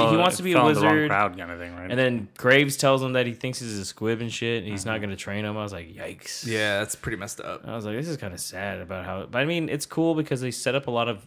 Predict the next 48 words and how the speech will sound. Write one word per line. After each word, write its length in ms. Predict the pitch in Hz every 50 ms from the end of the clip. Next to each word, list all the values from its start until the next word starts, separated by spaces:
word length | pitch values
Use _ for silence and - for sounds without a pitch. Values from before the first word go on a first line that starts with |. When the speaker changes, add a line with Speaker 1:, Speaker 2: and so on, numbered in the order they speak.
| -
Speaker 2:
like, 220 | 104 101 - _ _ _ _ _ _ _ -
connections 480 | - 107 104 101 98 - - 113 107 -
to 80 | 110 104
things 240 | 110 110 107 -
too. 340 | - - 98 98 104 104 101 - _ _ _ -
Speaker 3:
Yeah. 200 | 104 101 - - - _ _ _ _ _ _ -
Speaker 2:
Um, 340 | - 104 98 98 98 98 98 -
it's 220 | 110 104 - - - _ _ _ _ -
kind 180 | - 127 117 120
of 220 | 113 101 101 - _ _ _
crazy 320 | - - 117 113 113 113 113
that, 180 | 110 107 104
like, 260 | 104 101 101 92 - _ _ _ _ _ _ _ _ -
uh, 300 | 107 101 95 92 92 92 87
Newt 280 | 87 101 117 135 - -
actually 320 | 180 - 120 - - 151
got 200 | 135 139 143 139
kicked 200 | - - 147 147
out 100 | 165 156
of 60 | 143 135
school. 320 | - - 120 147 160 - _ _ _ _ _ _ _ _ _ _ _ -
Speaker 3:
Yeah, 360 | 123 131 147 143 107 110 117
Speaker 1:
Yeah. 80 | 135 139
Speaker 3:
and, 320 | 135 135 131 131 123 117
uh, 200 | 131 123 120 117
Dumbledore 520 | 117 123 127 131 131 131 131 131 131 131 127
tried 260 | - 127 120 113 113
to 260 | 113 113 110 107 - _ _
protect 400 | - 139 120 - 123 117 110 -
him 380 | - 123 120 120 120 120 123 123 - _ -
Speaker 2:
Yeah, 120 | 120 117
but 60 | 110
Speaker 3:
and 100 | 120 117
Speaker 2:
they 40 | 113
Speaker 3:
was, 180 | 110 117 117 110
Speaker 2:
wouldn't 60 | 104
do 60 | 110 131
Speaker 3:
was 100 | 117 120
Speaker 2:
it. 40 | 120
Speaker 3:
fond 200 | 131 123 123 120
of 80 | 117
him, 220 | 120 123 120 120 113
but 380 | 117 113 110 107 107 101 - _ -
yeah, 320 | 110 110 104 104 101 95
he 100 | 95 101
couldn't 240 | 101 - - 117 107
do 80 | 107 107
it. 140 | 107 107